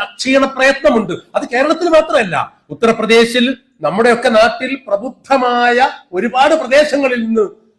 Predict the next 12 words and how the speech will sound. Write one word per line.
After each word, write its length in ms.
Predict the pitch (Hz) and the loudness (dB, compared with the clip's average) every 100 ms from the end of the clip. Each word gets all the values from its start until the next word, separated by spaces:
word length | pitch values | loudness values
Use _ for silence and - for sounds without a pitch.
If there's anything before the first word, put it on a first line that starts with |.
| _ _ 131 | _ _ -10
വിദ്യാസമ്പന്നരായി 1080 | 156 151 233 233 214 208 220 220 226 220 214 | -6 0 2 2 -2 0 0 2 4 2 2
വന്ന 160 | 220 226 208 | 0 2 0
ഒത്തിരി 320 | - 294 285 233 | 0 2 4 4
ആളുകൾ 300 | 240 254 233 196 - _ 131 | 4 4 2 0 -6 _ -8
ബിരുദധാരികളായതും 1120 | 190 226 254 165 233 233 233 220 220 214 208 175 _ 131 | -6 0 0 2 2 4 2 4 4 2 -4 -12 _ -12
ബിരുദാനന്തര 720 | 180 208 247 254 269 269 262 254 | -10 -6 0 2 4 2 2 0
ബിരുദധാരികളായതും 880 | 247 247 - 247 254 247 226 233 226 _ _ 165 | -2 -2 0 0 0 2 2 0 -6 _ _ -2
എഞ്ചിനീയറിംഗ് 580 | 214 226 294 311 311 277 | 0 2 4 6 4 4
കഴിഞ്ഞതും 420 | 277 240 240 233 - _ - 165 | 4 4 2 2 -4 _ -10 -2
മെഡിസിൻ 460 | 214 233 294 339 339 269 | 0 2 0 2 2 2
പൂർത്തിയാക്കിയതും 840 | 247 247 262 262 233 240 240 220 151 _ _ 165 | -2 -4 2 2 2 -2 0 -2 -4 _ _ -10
ഒക്കെ 220 | 156 247 | -2 0